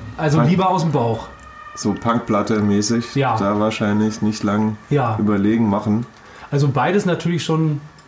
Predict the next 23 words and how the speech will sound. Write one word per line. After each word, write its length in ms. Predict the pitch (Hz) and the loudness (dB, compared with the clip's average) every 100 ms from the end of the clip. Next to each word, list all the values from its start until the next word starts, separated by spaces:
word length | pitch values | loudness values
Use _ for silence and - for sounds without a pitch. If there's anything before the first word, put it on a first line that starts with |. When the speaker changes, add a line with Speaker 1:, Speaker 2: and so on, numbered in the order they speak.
| - | -4
Speaker 1:
erlebt 520 | 135 147 202 - - - - | 0 2 0 -6 -16 -16 -4
Speaker 2:
Ja. 100 | 92 | -2
Speaker 1:
und 60 | 87 | 0
gemacht 400 | 135 143 170 - | 2 0 -2 -4
Speaker 2:
Ja, 100 | - | -4
ja. 200 | 90 92 | 0 0
Speaker 1:
und, 200 | - - | 0 -4
äh, 140 | 147 127 | -2 -2
angenehmer 580 | 131 160 165 160 156 123 | 0 0 2 2 2 0
ist 100 | 151 | -2
immer 160 | 123 | -2
aus 140 | 104 104 | -2 -4
dem 100 | 110 | -4
Bauch. 280 | 98 98 - - - - - - - - - | -4 -8 -12 -20 -20 -20 -20 -20 -20 -14 -4
Speaker 2:
Im 60 | |
Speaker 1:
Also 160 | 123 117 | 0 0
Speaker 2:
besten 240 | 98 127 | 0 0
Fall 240 | 110 117 117 | 0 2 2
ist 180 | 98 131 | 2 0
es 120 | 107 | 0
so, 200 | 123 110 | 0 0
ne? 220 | 90 104 104 | 0 -2 -2
Speaker 1:
Ja, 320 | 117 110 107 | -2 -2 -4